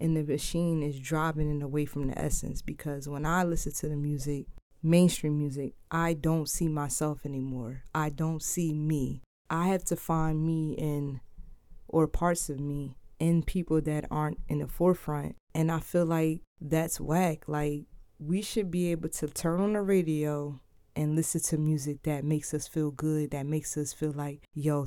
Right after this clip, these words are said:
thank you, that's me right there." Like, I feel like it's getting away from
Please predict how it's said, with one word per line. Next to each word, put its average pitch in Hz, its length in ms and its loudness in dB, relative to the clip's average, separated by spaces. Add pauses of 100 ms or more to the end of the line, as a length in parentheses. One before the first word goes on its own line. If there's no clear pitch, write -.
thank 165 280 4
you, 147 100 0
that's 151 280 0
me 156 220 2
right 135 280 -4
there." 135 260 -6
Like, 135 360 -4 (220)
I 175 200 4
feel 170 280 4
like 156 320 2
it's 147 240 -2
getting 156 400 4
away 147 460 2
from 135 640 -4